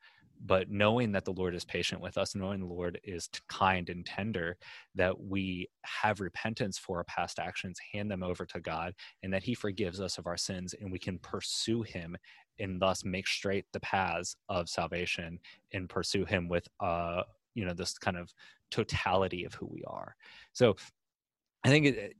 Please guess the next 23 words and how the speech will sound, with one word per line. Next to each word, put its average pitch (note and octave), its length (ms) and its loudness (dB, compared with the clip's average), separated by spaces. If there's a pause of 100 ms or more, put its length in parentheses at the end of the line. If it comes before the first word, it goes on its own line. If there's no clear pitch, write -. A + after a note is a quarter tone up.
it, G#2 200 4 (1120)
it's - 180 -2
the A2+ 80 -2
beginning A#2+ 440 4
of C3+ 80 4
the B2 60 6
Gospel A2+ 300 6
of G#2+ 60 4
Mark, G#2 260 0
but G2 280 2
it A2+ 140 -8
comes G2+ 280 0
in G2+ 240 -2
the, F#2 440 0 (140)
um, F2 400 -2
you F#2+ 140 -4
know, F2 240 -2 (200)
kind G#2+ 140 6
of G2 60 0
halfway G2 460 4
through F#2 520 -2 (200)
the, E2+ 560 -2 (140)
um, F2 400 -6